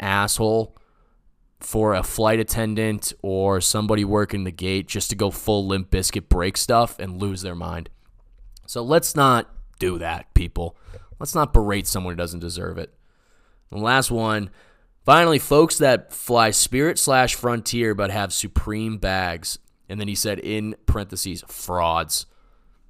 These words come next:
Yeah, some people are just balling on a budget out here, Stevie. Guys, thank you so much for responding. That was a lot of fun. Um,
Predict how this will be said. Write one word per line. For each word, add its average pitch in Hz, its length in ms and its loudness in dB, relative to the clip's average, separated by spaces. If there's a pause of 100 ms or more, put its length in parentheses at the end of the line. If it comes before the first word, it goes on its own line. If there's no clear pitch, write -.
(640)
Yeah, 92 560 -2
some 135 200 -8
people 107 240 -4
are 85 40 -8
just 82 200 -12
balling 90 300 0
on 87 100 0
a 87 60 -4
budget 92 360 -4
out 90 200 2
here, 90 220 -2
Stevie. 101 440 -4 (720)
Guys, 156 340 8
thank 185 260 0
you 160 80 -4
so 135 280 2
much 131 300 0
for 110 520 -2 (280)
responding. 120 720 -2
That 117 120 2
was 127 120 0
a 127 40 -4
lot 123 220 4
of 113 80 -2
fun. 123 500 0 (200)
Um, 107 540 0